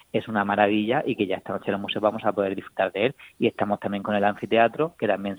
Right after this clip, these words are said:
se ha hecho una visita guiada y que va a ser también otra de nuestras joyas y que estamos también en la recuperación del mismo. O sea, que, que lo bueno de Cartagena no es solo todo lo que tenemos, sino todo lo que tenemos todavía por descubrir también.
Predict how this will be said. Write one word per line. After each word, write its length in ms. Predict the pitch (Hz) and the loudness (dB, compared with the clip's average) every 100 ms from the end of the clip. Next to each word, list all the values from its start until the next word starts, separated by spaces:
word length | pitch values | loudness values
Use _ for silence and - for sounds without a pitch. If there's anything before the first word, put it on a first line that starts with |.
| - | 0
se 60 | |
ha 60 | 101 | 0
hecho 120 | - | 0
una 140 | 107 101 | -4 -4
visita 460 | 98 - - 101 - - - | -4 -4 0 0 -2 -18 -14
guiada 280 | - 117 120 | 2 6 6
y 40 | 131 | 4
que 100 | 110 | 0
va 80 | |
a 40 | 98 | 0
ser 120 | 98 | -4
también 220 | 107 104 | -8 -6
otra 180 | 104 110 | -2 0
de 100 | 107 | 0
nuestras 400 | 104 - 95 98 - _ | -2 -4 -2 -2 -8 _
joyas 500 | - - 113 110 123 - - - - | -10 -2 0 0 -2 -6 -20 -14 -8
y 60 | |
que 80 | 107 | -6
estamos 300 | - 104 101 | -4 -4 -6
también 240 | - 101 101 | -8 -8 0
en 100 | 107 | 2
la 60 | |
recuperación 460 | 104 95 98 90 95 | 2 0 -4 -4 -8
del 120 | 95 | -8
mismo. 240 | 104 139 | -6 -2
O 60 | 113 | -2
sea, 120 | 104 | -2
que, 140 | 98 101 | -4 -6
que 160 | - | -6
lo 80 | 117 | -4
bueno 220 | 107 110 | -4 -2
de 100 | 113 | 0
Cartagena 640 | 117 - 113 - 127 147 156 - - - | 0 -2 -4 -4 -2 -2 -4 -14 -16 -4
no 120 | 120 | -2
es 60 | |
solo 300 | 120 139 120 | 0 2 2
todo 180 | 110 113 | 4 4
lo 80 | 123 | 4
que 80 | 117 | 0
tenemos, 340 | 113 120 156 | -2 -2 -4
sino 260 | - 104 98 | -8 -10 -4
todo 220 | 110 113 | 2 2
lo 120 | 131 | 2
que 80 | 123 | 0
tenemos 260 | 107 107 127 | -2 -4 -4
todavía 320 | 120 104 98 | 0 0 0
por 140 | 95 | -2
descubrir 420 | 110 - 110 95 | -6 -8 -6 -6
también. 380 | - 92 101 175 | -6 -6 -4 -6